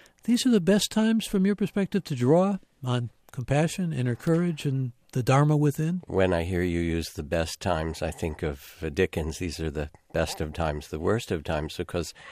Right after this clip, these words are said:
Speaker 2: as we speak, there's this giant parade for the warriors and this great celebration, and the world is filled with both, uh,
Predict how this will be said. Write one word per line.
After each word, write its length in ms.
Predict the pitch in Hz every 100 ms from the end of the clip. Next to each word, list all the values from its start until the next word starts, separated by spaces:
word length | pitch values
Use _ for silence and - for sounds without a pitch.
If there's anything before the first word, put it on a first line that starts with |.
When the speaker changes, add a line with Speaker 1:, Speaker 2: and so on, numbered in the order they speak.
| - -
Speaker 2:
as 180 | 90 95
we 100 | 87
speak, 340 | - 98 90
there's 200 | 95 82
this 220 | 90 -
giant 400 | - 82 82 82
parade 400 | - 85 82 73
for 120 | -
the 120 | 80 76
warriors 640 | 90 98 95 92 87 85
and 120 | 78
this 120 | 73
great 280 | - 82 76
celebration, 760 | - 76 76 73 73 80 92 85
and 180 | 80 78 - - - - -
the 100 | 95
world 400 | 92 101 104 98
is 140 | 90
filled 400 | - 101 101 92
with 260 | 90 82 -
both, 460 | 92 87 82 - 92
uh, 300 | 80 78